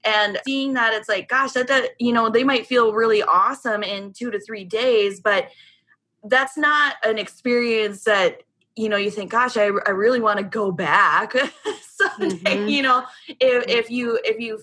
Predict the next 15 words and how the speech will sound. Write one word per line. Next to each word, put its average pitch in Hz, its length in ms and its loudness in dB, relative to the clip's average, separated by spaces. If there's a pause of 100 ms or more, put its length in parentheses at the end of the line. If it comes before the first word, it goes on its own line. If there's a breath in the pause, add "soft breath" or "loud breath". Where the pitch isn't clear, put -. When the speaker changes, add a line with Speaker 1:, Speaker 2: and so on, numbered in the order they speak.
(100)
Speaker 1:
fe-, 233 260 -8
experience 208 640 -2
something 185 540 -2 (300 loud breath)
negative 208 400 2
afterwards. 175 540 0
So 262 80 2
that's 277 260 0
why 240 160 2
I - 20 2
really 220 440 -4
do 202 220 -6
try 190 340 -2
to 185 80 -6
make 185 220 -8
sure 180 400 0